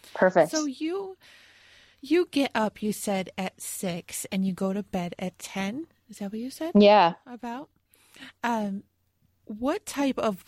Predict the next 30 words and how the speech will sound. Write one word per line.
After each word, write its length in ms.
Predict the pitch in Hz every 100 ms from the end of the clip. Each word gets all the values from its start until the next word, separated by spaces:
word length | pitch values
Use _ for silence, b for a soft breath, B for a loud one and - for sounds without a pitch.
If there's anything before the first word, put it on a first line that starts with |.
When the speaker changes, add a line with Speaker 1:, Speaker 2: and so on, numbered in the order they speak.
| -
Speaker 2:
wind 440 | 202 208 214 226
down 260 | 208 202 202
routine 520 | 202 175 - 226 247
do 80 | 214
you 200 | 185 170
have? 300 | 165 165 - -
Do 120 | 214
you 200 | 220 208
have 300 | 170 185 190
one? 320 | 226 247 311 _ _ _ _ B B -
Speaker 1:
I 120 | 226
do. 520 | 190 226 247 196 175 - _ _ _ _
Most 180 | 226 277
of 40 |
the 80 | 208
time. 300 | 196 175 175 240 -
<laughs> 800 | 359 339 294 294 - - 539 -
Sometimes 400 | 269 349 359 294
I 80 | 240
will 180 | 208
work 260 | 196 220 214
right 140 | 214
until 220 | 233 233 226
I 80 |
go 120 | 202 196
to 80 | 185
bed, 300 | 185 160 - - _ 202
depending 340 | 220 214 196
on 100 | 190
what 200 | 185 185